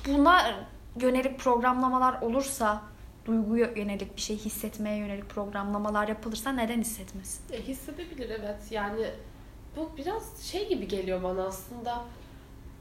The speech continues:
Speaker 2: İnsan vücudu da hani işte hep şey derlerdi ya bize ilkokuldayken, insan vücudu işte kusursuz çalışan bir makinedir falan. Böyle
Speaker 1: Evet,
Speaker 2: tanımlar
Speaker 1: evet.
Speaker 2: duymuşsunuzdur.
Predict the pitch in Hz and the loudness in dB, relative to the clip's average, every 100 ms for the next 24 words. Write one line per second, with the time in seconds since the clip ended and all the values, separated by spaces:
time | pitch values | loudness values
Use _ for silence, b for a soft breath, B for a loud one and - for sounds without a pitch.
0 | - - 233 254 - 302 294 - - 262 | -18 -14 -6 -6 0 0 0 -4 -6 -4
1 | 254 277 269 269 262 269 262 - - 247 | -2 -4 -2 0 2 2 0 -2 0 0
2 | - - 240 240 254 233 220 233 226 233 | 0 -4 -4 -2 -2 -2 0 2 2 2
3 | 240 262 220 185 185 190 165 - 180 - | 0 0 -2 -2 -4 -4 -8 -6 -6 -6
4 | 185 208 214 214 202 180 175 190 208 208 | -4 -6 -2 -2 0 -4 -8 -8 -10 -10
5 | 202 202 - - - 190 - 202 214 208 | -12 -10 -12 -12 -8 -8 -8 -6 -4 -2
6 | 190 190 190 165 - 180 - - - - | -4 -6 -8 -8 -10 -14 -10 -10 -10 -6
7 | 202 247 233 214 208 202 208 202 202 226 | 0 2 2 2 -2 0 0 0 0 0
8 | 226 - - - - - | -2 -8 -12 -12 -12 -14